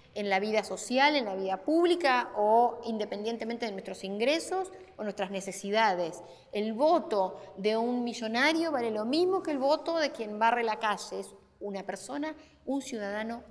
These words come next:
un voto. El resguardo del secreto es la base de que cualquier persona que esté en una situación de vulnerabilidad y pueda ser coercionada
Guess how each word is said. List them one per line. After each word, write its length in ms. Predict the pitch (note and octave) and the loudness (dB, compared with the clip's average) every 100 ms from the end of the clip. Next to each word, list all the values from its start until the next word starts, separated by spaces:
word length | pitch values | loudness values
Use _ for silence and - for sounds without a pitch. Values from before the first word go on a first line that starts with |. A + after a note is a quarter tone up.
| - | -8
un 200 | A#3 G#3 | -6 -2
voto. 540 | F#3+ F#3 F3 E3 - - - _ _ _ _ | 0 0 -4 -10 -10 -20 -20 _ _ _ _
El 180 | A3 A3 | -4 0
resguardo 800 | G#3+ G#3 G#3+ F4 G4+ B3 G3 F#3 | -2 -2 0 6 6 4 0 -4
del 140 | F3+ | -6
secreto 480 | - F#3+ F#3+ F3+ G3+ | -10 -10 -6 -6 -6
es 80 | G3+ | -2
la 280 | A3 - - F#3+ | -2 -2 -6 0
base 580 | C4+ D4+ - - F#3 F#3+ - - G3+ | 2 2 -6 -6 -6 -6 -14 -20 -2
de 180 | G#3 | -2
que 600 | G3+ G#3 G#3 - - - - | 0 0 -2 -6 -18 -20 0
cualquier 480 | A3 A3 - G4 | 0 2 4 4
persona 440 | F#4 D4 - A3 G3+ | 4 -2 -4 -2 -2
que 100 | G3+ | -4
esté 320 | - - F4+ | -8 4 6
en 80 | F4 | 6
una 140 | D#4 | 4
situación 360 | B3+ A#3 G#3+ A#3 | 0 -4 -6 -6
de 60 | |
vulnerabilidad 720 | A3+ G#3+ G3 G3 G3 G3+ A#3+ G#3 | -4 -4 -2 -2 0 0 0 0
y 80 | |
pueda 180 | F#3 G3 | -2 -6
ser 200 | F#3+ G3+ | -6 -8
coercionada 1000 | G#3 F#3+ F#3+ F#3+ G3 D4+ B3 G3+ A#3 D4 | -2 -4 -2 -2 2 4 4 4 2 0